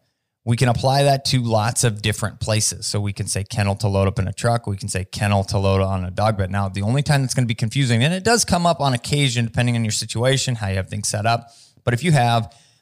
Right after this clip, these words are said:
multiple kennel options next to each other and you say kennel,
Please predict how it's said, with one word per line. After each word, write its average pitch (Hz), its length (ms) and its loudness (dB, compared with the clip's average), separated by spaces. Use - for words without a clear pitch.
multiple 147 580 2
kennel 135 400 0
options 110 480 -4
next 101 200 -4
to 95 100 -6
each 92 160 -6
other 90 260 -6
and 104 140 -4
you 110 60 0
say 104 200 0
kennel, 98 480 -2